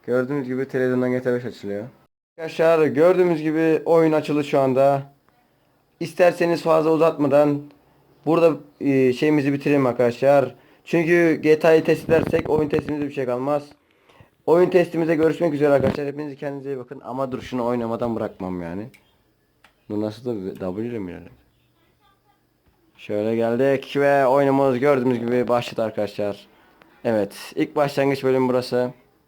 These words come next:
Tekmeyi vurdu ve gördüğünüz gibi esirler kaçıyor. Ama neyse, çok fazla uzattık arkadaşlar. Hemen kamerayı kendime çeviriyorum.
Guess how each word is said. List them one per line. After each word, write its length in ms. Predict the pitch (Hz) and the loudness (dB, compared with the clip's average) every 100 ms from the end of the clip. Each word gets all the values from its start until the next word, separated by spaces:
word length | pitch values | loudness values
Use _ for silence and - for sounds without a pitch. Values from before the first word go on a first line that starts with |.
| _ _ _ _ _ _ _ _ _ _ - | _ _ _ _ _ _ _ _ _ _ -10
Tekmeyi 400 | 139 - 120 120 | -8 -4 -2 0
vurdu 600 | 117 113 120 117 107 - | 0 0 0 0 -2 -4
ve 260 | 107 104 | -2 -2
gördüğünüz 380 | 107 107 104 98 | -2 -4 -4 -6
gibi 320 | 92 90 92 92 _ _ _ _ _ _ _ _ _ _ - | -8 -8 -10 -12 _ _ _ _ _ _ _ _ _ _ -20
esirler 440 | 110 - 104 104 | -18 -8 -4 -4
kaçıyor. 380 | 98 - 101 98 - _ _ | -4 -6 -8 -8 -16 _ _
Ama 220 | 131 151 | 0 2
neyse, 240 | 165 165 156 | 2 2 0
çok 160 | 151 | -2
fazla 220 | 151 151 147 | 0 0 0
uzattık 280 | 143 143 | -2 -2
arkadaşlar. 960 | 127 120 127 123 - 127 127 127 120 117 | -4 -2 -2 -2 -2 -2 0 0 -2 -4
Hemen 280 | - 151 143 | -2 0 0
kamerayı 260 | 123 127 123 | 0 0 0
kendime 220 | 120 120 | 0 0
çeviriyorum. 320 | 113 107 110 | -2 -2 -4